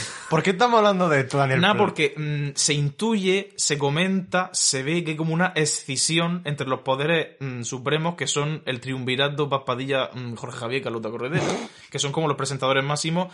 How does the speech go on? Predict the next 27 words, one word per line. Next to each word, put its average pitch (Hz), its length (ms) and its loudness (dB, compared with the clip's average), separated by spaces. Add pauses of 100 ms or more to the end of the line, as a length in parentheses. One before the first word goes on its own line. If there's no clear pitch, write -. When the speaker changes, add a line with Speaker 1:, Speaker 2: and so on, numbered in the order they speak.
(240)
Speaker 1:
Hay 247 160 4
muchos 208 480 2
presentadores, 175 760 2 (500)
hacían 185 280 2
concursos 170 500 2
a 156 60 4
ver 165 100 0
quién 160 160 0
llegaba 151 360 4
antes 147 400 2
al 139 420 0
aparcamiento 147 560 0
de 139 80 2
Mediaset 135 500 2
y 147 100 2
ese 143 200 4
día, 151 240 2
porque 143 240 2
ganara, 147 420 2
era, 147 200 2
presentaba, 147 640 2
vale. 120 340 0
Speaker 2:
Flipante. 117 520 0
Speaker 1:
Pero 156 380 2
presentadores 185 540 2
son 127 200 -2
esos. 90 260 -10